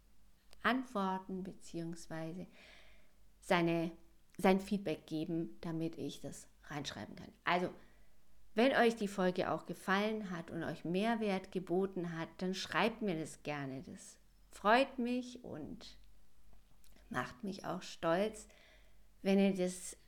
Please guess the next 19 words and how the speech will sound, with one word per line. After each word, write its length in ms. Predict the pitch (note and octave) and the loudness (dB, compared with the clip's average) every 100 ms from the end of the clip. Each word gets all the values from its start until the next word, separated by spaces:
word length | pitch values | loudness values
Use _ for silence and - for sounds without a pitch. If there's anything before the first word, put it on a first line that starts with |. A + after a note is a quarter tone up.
| - | -2
eine 200 | F#3 F#3 | 0 2
Rezension 920 | F#3 - F3 E3+ D3+ D#3+ D#3+ E3+ G3 - - - | 0 -2 -2 -2 0 0 2 0 -4 -10 -18 -6
da 240 | F3+ F#3+ A#3+ | 6 8 8
lasst 480 | A#3+ A3+ A3+ - - | 6 4 2 -4 -6
und 160 | F3 | -4
den 160 | E3+ E3+ | -2 0
bewertet. 640 | E3 C3+ C#3+ G3+ A#3 A3 | 0 2 2 2 -2 -4
Das 220 | F#3+ F#3+ | -4 -6
geht 260 | - F3+ F3 | 0 0 2
nicht 200 | F3 F3 | -4 -2
nur 140 | E3 | -4
auf 100 | E3+ | -4
Spotify, 680 | - F3+ F#3 G3 - E3+ E3+ | -4 0 0 0 -4 -4 -4
sondern 420 | E3 C#3 D3+ - | -6 -8 -8 -10
auch 300 | - - G3 - | -10 -10 -10 -8
auf 260 | A2 - - - - | -6 -6 -8 -16 -8
Apple 280 | D#3 F3 F3 | -6 -6 -8
Podcast 680 | - B3 B3 A#3+ F#3 F#3 - - - - - - - - - - | 0 0 2 4 6 6 0 -14 -16 -14 -16 -16 -16 -18 -20 0
und 600 | F#3+ F#3 F#3 F#3 - | 6 6 6 2 -6